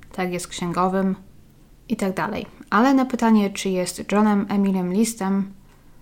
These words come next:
pada jedynie krótka odpowiedź: „Nie”. I mężczyzna ten nie mówi nic więcej. Jeden z agentów powie później, że w tym momencie od razu utwierdził się w przekonaniu, że oto istotnie mają przed sobą Johna Lista.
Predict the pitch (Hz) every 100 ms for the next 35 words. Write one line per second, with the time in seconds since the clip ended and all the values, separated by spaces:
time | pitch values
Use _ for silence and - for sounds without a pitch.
0 | - - - - 226 240 233 233 226 220
1 | 214 - 190 185 - 175 175 170 - -
2 | - 220 185 160 175 - - - - -
3 | - 208 196 202 196 233 226 220 208 202
4 | 202 196 190 185 175 151 - 151 165 -
5 | - - - - - - - 202 220 220
6 | 214 220 202 202 220 220 220 214 208 185
7 | 180 180 175 175 170 - - 208 208 202
8 | 208 - 196 185 - - - 196 208 202
9 | 208 - 220 214 202 196 185 - 196 190
10 | 180 175 190 - - - - - 196 185
11 | - 202 214 - 208 - 226 220 190 180
12 | 180 185 190 185 180 175 170 180 180 175
13 | 160 - -